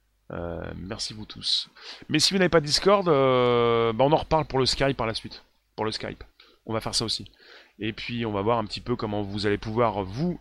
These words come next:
euh, participer si vous ne pouvez pas le faire avec ce premier moyen. Bien, merci Nicolas, merci Twitch, merci Periscope, Twitter,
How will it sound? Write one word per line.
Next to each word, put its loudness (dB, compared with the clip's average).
euh, 0
participer -2
si 2
vous -4
ne -2
pouvez -6
pas -4
le -4
faire 0
avec 0
ce -2
premier -2
moyen. 2
Bien, 0
merci 0
Nicolas, 2
merci -6
Twitch, -8
merci -12
Periscope, -10
Twitter, -10